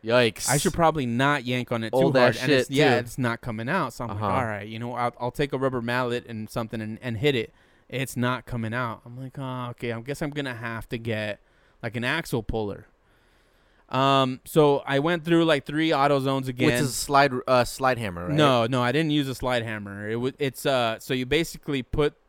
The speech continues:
Speaker 2: it's the metal that goes onto the hub, and then there's a screw that goes in
Speaker 1: Oh,
Speaker 2: the
Speaker 1: you push
Speaker 2: middle,
Speaker 1: it in.
Speaker 2: and you push it in
Speaker 1: Okay.
Speaker 2: to press the axle
Speaker 1: Okay.
Speaker 2: out.
Speaker 1: Uh-huh.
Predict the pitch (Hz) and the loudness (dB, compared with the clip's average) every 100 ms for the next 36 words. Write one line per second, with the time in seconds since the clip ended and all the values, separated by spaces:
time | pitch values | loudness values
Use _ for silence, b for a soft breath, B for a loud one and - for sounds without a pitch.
0 | _ 131 - 135 131 147 147 131 117 123 | _ -12 -10 -8 -2 0 0 -2 -6 0
1 | 131 131 - 127 147 147 123 113 143 120 | 0 0 -2 -6 -4 -6 -8 -2 0 0
2 | 117 - 127 123 123 117 113 - - 151 | -2 -8 -8 -6 -6 -6 -8 -12 -8 -4
3 | 139 123 131 120 139 123 131 151 123 123 | -4 -4 -4 2 2 4 2 4 4 4
4 | 117 113 104 127 123 147 127 127 143 131 | 2 2 -2 -4 0 2 2 0 2 2
5 | 131 127 127 117 - 107 117 127 117 104 | 2 2 2 -2 -4 -6 -4 -4 -4 -2
6 | 98 - - 98 101 | -4 -8 -14 -10 -8